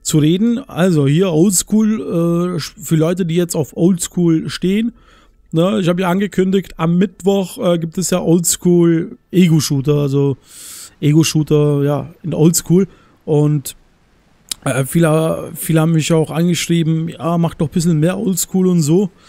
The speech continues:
Ja, ähm, auf jeden Fall am Sonntag, den fünften ersten, da kann ich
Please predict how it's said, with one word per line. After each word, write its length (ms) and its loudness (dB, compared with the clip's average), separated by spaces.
Ja, 440 -2
ähm, 280 -2
auf 180 -4
jeden 140 2
Fall 300 0
am 200 2
Sonntag, 520 0
den 160 0
fünften 400 -2
ersten, 520 -2
da 140 -2
kann 160 0
ich 200 0